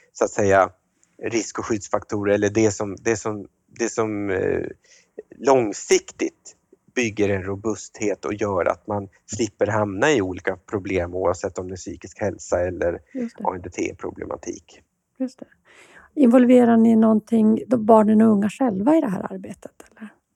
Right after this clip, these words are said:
Speaker 2: I något av arbetena?
Speaker 1: Ja, alltså, tanken är att vi ska göra det i båda arbetena på ett eller annat sätt. Eh,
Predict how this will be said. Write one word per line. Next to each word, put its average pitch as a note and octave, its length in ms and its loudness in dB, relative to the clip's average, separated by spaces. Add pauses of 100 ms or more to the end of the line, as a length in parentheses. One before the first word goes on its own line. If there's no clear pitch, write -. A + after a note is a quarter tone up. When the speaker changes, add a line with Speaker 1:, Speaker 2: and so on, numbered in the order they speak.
(360)
Speaker 2:
I B3 100 2
något A#3 180 2
av G#3+ 60 -4
arbetena? G#3 480 -10 (560)
Speaker 1:
Ja, D#3 580 6
alltså, E3+ 200 2 (480)
tanken C3+ 380 4
är E3 120 6
att - 160 2
vi B2 60 -6
ska - 180 0
göra G#2+ 300 6
det G#2 100 2
i F#2+ 60 0
båda G#2 300 4
arbetena G2 540 2
på G2+ 120 -2
ett G2 200 -2
eller G2 140 0
annat G2 300 -4
sätt. - 540 0
Eh, G2+ 360 4